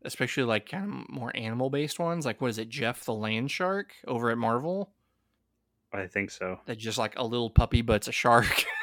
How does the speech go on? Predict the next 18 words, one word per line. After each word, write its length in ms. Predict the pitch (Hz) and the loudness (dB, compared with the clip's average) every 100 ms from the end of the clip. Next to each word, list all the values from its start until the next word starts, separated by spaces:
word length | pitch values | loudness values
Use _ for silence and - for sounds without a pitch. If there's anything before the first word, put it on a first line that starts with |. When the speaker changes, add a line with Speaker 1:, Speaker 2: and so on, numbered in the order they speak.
| - | -8
Speaker 1:
<laughs> 340 | - - - - | -10 -16 -20 -10
That's 300 | - 139 - - - | -8 -8 -10 -10 -10
absolutely 560 | 127 123 139 127 127 131 | -10 -8 -8 -6 -6 -6
adorable, 500 | 120 120 123 120 127 | -6 -10 -10 -10 -14
too. 320 | 131 123 135 | -12 -10 -10
It's 160 | 131 - | -12 -14
just, 400 | 127 131 - - _ _ _ _ _ _ _ _ _ - | -16 -14 -16 -20 _ _ _ _ _ _ _ _ _ -8
oh, 160 | 135 | -4
I 100 | 120 | -2
love 240 | 113 110 110 | -2 -2 -2
it. 200 | 214 - _ _ _ _ _ _ | -6 -12 _ _ _ _ _ _
I 100 | 135 | -4
love 280 | 123 117 110 | 0 0 0
this, 340 | 110 - - - - _ - _ _ _ _ 139 | -4 -6 -8 -14 -20 _ -20 _ _ _ _ -14
uh, 300 | 120 110 107 - | -12 -12 -14 -16
so 200 | - 117 | -16 -16
much. 460 | 120 127 - - _ _ _ _ _ _ | -16 -20 -20 -20 _ _ _ _ _ _
Speaker 2:
And, 360 | 117 107 104 113 | 4 6 4 2